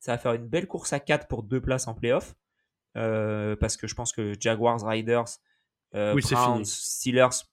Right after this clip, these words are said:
Speaker 1: toutes ces équipes qui étaient en cinq sept où on voyait éventuellement quelque chose, pour moi, c'est impossible qu'ils aillent chercher, euh, qu'ils aillent chercher quatre victoires sur les derniers matchs et que dans le même temps,
Speaker 2: Tout le mo-,
Speaker 1: euh,
Speaker 2: tout le monde
Speaker 1: tout le
Speaker 2: perd au
Speaker 1: monde,
Speaker 2: moins deux
Speaker 1: tout le
Speaker 2: matchs.
Speaker 1: monde perd au
Speaker 2: Ouais.
Speaker 1: moins deux matchs.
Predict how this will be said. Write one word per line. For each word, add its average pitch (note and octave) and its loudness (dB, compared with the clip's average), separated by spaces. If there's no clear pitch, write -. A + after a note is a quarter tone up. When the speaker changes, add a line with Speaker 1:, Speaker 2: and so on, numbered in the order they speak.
Speaker 1:
toutes - -12
ces B2+ -4
équipes C3+ -4
qui - -2
étaient A#2+ 0
en A#2 0
cinq B2+ -4
sept C3+ 0
où A#2 -4
on A2 -6
voyait A2+ 0
éventuellement A#2 -2
quelque A2+ -6
chose, C3 0
pour A#2 -2
moi, B2+ 4
c'est - 0
impossible B2+ 0
qu'ils A2 -6
aillent A2+ 2
chercher, A#2+ 0
euh, G2 -2
qu'ils A#2 -2
aillent A2+ 2
chercher A#2+ 0
quatre A2+ 2
victoires A#2 -2
sur - -4
les A2 0
derniers A2 -2
matchs B2+ -2
et B2 -8
que A2+ -12
dans A#2 -6
le A#2+ -10
même B2 -6
temps, C3+ -6
Speaker 2:
Tout A2+ -2
le G#2+ 4
mo-, C3 4
Speaker 1:
euh, G#2 -2
Speaker 2:
tout - 0
le D3 4
monde C#3+ 4
Speaker 1:
tout B2+ -6
le A#2+ 4
Speaker 2:
perd A#2+ 0
au - 4
Speaker 1:
monde, A2+ 0
Speaker 2:
moins A2+ 2
deux A#2 0
Speaker 1:
tout G#2+ 0
le G#2+ -2
Speaker 2:
matchs. A#2+ -2
Speaker 1:
monde B2 -6
perd A#2+ 4
au A2+ 2
Speaker 2:
Ouais. A2 -2
Speaker 1:
moins A2 -2
deux A2+ -2
matchs. C3 0